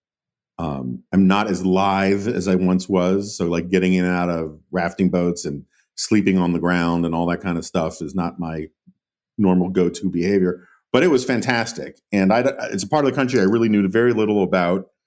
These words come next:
The Snake River Can-, or the, the Death, uh, Hell's Canyon, not to be confused with Death Canyon, where when hiking in Wyoming, lots of horribly named geographic sites I went to.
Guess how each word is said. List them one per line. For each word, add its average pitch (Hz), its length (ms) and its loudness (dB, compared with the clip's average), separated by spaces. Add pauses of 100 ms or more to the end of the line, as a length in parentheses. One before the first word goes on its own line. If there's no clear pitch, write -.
(420)
The 92 120 4
Snake 131 680 -2 (680)
River 107 600 2 (120)
Can-, 110 320 0
or 104 120 2
the, 107 260 0
the 101 300 0 (140)
Death, 139 260 0 (340)
uh, 82 100 -2 (120)
Hell's 165 260 2
Canyon, 98 540 -2 (520)
not 120 140 2
to 123 80 -6
be 127 80 2
confused 120 340 0
with 92 160 -4
Death 127 220 0
Canyon, 95 440 2
where 90 180 2
when 90 140 0
hiking 101 400 -2
in 90 140 2
Wyoming, 87 400 -2
lots 98 260 -6
of 92 140 -6 (600)
horribly 95 440 2
named 90 480 0 (1500)
geographic 95 540 2
sites 87 240 -4
I 85 80 -2
went 82 220 -4
to. 92 200 -2